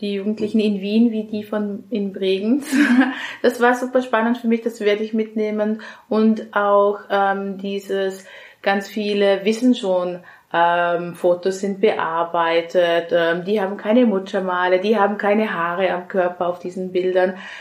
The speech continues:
Ähm, und das Wichtige ist immer dieses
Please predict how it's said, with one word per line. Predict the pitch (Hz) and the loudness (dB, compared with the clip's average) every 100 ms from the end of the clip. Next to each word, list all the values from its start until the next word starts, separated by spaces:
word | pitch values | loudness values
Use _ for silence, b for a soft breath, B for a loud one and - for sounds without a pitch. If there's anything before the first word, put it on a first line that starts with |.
| B B | B B
Ähm, | 196 190 196 190 B B | 0 2 0 -2 B B
und | 208 - - _ _ _ _ - | -2 -2 -12 _ _ _ _ -4
das | 208 214 | -2 -2
Wichtige | 226 - 233 233 | -2 0 0 0
ist | 220 - | 0 0
immer | 226 220 208 | 2 4 2
dieses | 208 208 208 202 202 | 0 -4 0 -2 -2